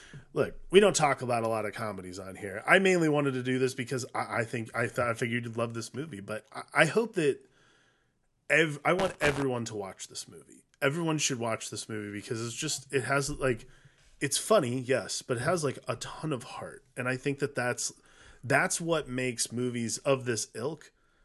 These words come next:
better than movies that are, that, better than the movie you think it's gonna be.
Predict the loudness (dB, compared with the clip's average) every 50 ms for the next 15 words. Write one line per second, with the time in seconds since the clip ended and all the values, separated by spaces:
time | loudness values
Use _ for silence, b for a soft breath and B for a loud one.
0 | _ _ _ -20 -20 -20 -18 -14 -8 0 2 2 4 4 4 2 2 2 0 -2
1 | -2 -2 -2 -2 -2 -2 -2 -2 -2 -4 -4 -2 -2 -2 -2 -2 -2 -2 -2 -2
2 | -4 -4 -8 -2 0 0 0 0 -6 _ -6 -4 -4 -2 4 6 6 6 6 2
3 | 2 2 2 2 2 2 0 0 0 0 -2 -2 -4 -6 -6 -6 -8 -12 -12 -14
4 | -14 -18 -18 -20 -20